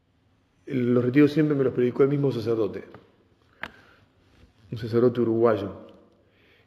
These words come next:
que ahora vive en España hace muchos años. Y te puedo asegurar que le ponía tanta pasión a la hora de hablarnos de, de la filiación divina, o sea, de que Dios es nuestro Padre,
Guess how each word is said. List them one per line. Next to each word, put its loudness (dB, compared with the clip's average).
que -8
ahora 4
vive 2
en -4
España 0
hace -8
muchos -6
años. -10
Y 0
te 2
puedo 4
asegurar 4
que 0
le 2
ponía 2
tanta -2
pasión 6
a -10
la -2
hora 0
de -2
hablarnos 2
de, -4
de -2
la 2
filiación 2
divina, 0
o -6
sea, 4
de 6
que -4
Dios 0
es 0
nuestro -4
Padre, -4